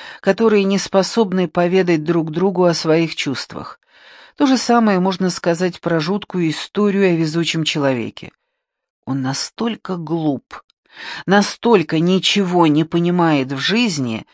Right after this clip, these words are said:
что ты все время ждешь, что рассказчик как-то прокомментирует его глупость,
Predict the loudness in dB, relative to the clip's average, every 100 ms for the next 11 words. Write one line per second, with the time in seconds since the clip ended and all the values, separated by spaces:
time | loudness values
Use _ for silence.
0 | _ _ _ _ -12 -10 -8 -8 -6 -4
1 | -4 -4 -6 -6 -4 -2 -2 -4 -6 _
2 | _ _ _ -14 -4 -2 0 -2 -6 -4
3 | -2 -2 -4 -4 -6 -2 -4 -2 -6 -4
4 | -2 0 0 -2 -2 2 2 0 -4 -4
5 | -4 -4 -2 -4 -6 -8 -10 -14